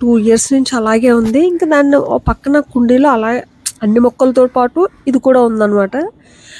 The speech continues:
కానీ చాలా రోజుల తర్వాత, ఆ, సడన్‌గా ఒకసారి అలా, ఉమ్, ఆ మొక్కలన్నిటితో పాటు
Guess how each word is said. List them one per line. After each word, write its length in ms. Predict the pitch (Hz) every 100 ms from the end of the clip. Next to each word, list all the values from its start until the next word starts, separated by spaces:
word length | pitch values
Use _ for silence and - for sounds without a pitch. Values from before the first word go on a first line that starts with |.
| - -
కానీ 460 | 196 240 262 254 208 _ - _ -
చాలా 360 | - 339 - 240
రోజుల 360 | 240 214 233 247
తర్వాత, 460 | 247 240 233 233 233 226 240 - - - -
ఆ, 380 | 220 220 220 220
సడన్‌గా 600 | 220 208 190 214 233 240
ఒకసారి 440 | 233 - 214 214
అలా, 240 | 220 208 214 _ -
ఉమ్, 260 | 226 220 214 - _ _ -
ఆ 60 | 208 - _ -
మొక్కలన్నిటితో 1040 | 214 208 - 226 220 226 226 214 233 226 226
పాటు 420 | 226 220 226